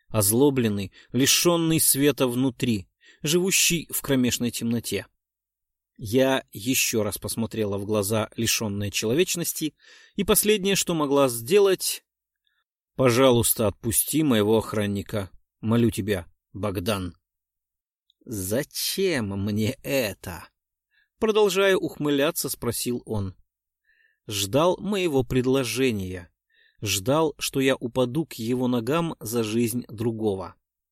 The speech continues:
"У тебя не будет со мной проблем, Богдан".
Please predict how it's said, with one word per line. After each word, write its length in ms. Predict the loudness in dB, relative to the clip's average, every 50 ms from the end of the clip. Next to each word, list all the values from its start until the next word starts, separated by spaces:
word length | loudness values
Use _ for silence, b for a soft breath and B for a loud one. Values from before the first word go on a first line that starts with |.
| _ _ _ _ _ _ _ _ _ _ _ _ _ _ _ _ -4
"У 100 | -2 -2
тебя 540 | 0 0 0 2 4 4 6 6 4 2 0
не 220 | -2 -2 -2 -2 -2
будет 380 | 0 -2 -2 -2 -2 -2 -2
со 120 | -2 -2 -2
мной 240 | 0 0 0 -2
проблем, 560 | -2 -2 -4 -4 0 2 2 2 2 2 0 -2
Богдан". 480 | -4 -4 -2 -4 -4 -4 -4 -6 -8